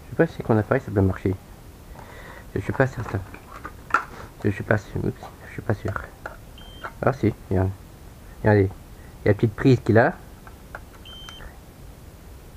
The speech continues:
Ah ouais, ça marche aussi. <laughs> Ça marche aussi, je peux même la... contrôler la batterie de, du Mini Bug trois avec mon, euh, avec mon appareil, euh, pour, pour l'hippo. <laughs> C'est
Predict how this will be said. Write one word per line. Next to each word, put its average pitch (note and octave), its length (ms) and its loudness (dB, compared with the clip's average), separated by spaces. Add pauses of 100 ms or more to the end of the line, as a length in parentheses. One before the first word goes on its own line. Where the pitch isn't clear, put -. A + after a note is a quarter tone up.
(720)
Ah C3 100 8
ouais, G2+ 160 6 (500)
ça A#2 80 6
marche G#2+ 200 6
aussi. A2 220 2 (840)
<laughs> C#3+ 100 8 (520)
Ça C#3+ 80 8
marche D3+ 260 4
aussi, E3 220 4
je - 40 -4
peux A#2 120 6
même C#3 160 8
la... C3+ 100 6 (400)
contrôler D3+ 260 6
la D3 60 8
batterie C3+ 280 6
de, A#2+ 260 8 (200)
du A#2 200 6
Mini C3 180 10
Bug B2 160 8
trois - 180 6
avec C#3+ 140 4
mon, B2 180 8
euh, A2 200 8 (100)
avec A2+ 140 6
mon A#2+ 80 10
appareil, A#2 420 6
euh, G2 340 6 (300)
pour, A2 100 10
pour - 180 4
l'hippo. A2 300 4 (340)
<laughs> - 340 -14
C'est - 120 6